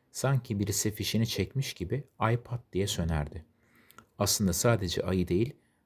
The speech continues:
ışığını güneşten alan gezegenleri de göremez olurduk. Dünyayı ve diğer gezegenleri devasa kütle çekim gücüyle kendine bağlayan,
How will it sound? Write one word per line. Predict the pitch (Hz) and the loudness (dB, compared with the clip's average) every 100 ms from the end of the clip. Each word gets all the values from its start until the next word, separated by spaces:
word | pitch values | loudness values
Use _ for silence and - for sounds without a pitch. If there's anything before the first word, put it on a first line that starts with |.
| - | -6
ışığını | 85 98 92 | -2 2 2
güneşten | 117 92 95 - 123 | 4 4 4 2 0
alan | 98 82 87 | 0 0 2
gezegenleri | 85 82 90 87 92 87 95 107 | 2 2 2 2 2 2 2 2
de | 90 139 - _ _ - | 0 -2 -8 _ _ 2
göremez | 90 98 85 78 | 4 6 4 2
olurduk. | 67 71 69 - - - _ _ _ - _ _ _ _ _ _ - _ - _ _ _ - | 2 0 -4 -10 -16 -20 _ _ _ -20 _ _ _ _ _ _ -20 _ -20 _ _ _ 2
Dünyayı | 95 98 98 113 | 4 4 4 4
ve | 98 92 | 4 4
diğer | 110 101 | 4 2
gezegenleri | - 82 85 82 78 76 78 123 - - _ | 0 -2 0 0 0 0 -2 -4 -10 -20 _
devasa | 92 90 92 90 120 117 | 4 6 6 4 2 2
kütle | 101 - 92 | -2 -6 -4
çekim | - 85 110 | -4 -2 0
gücüyle | 92 82 87 80 | 0 0 0 0
kendine | - 95 85 85 107 | 0 0 2 2 2
bağlayan, | 90 73 76 76 | 2 2 2 2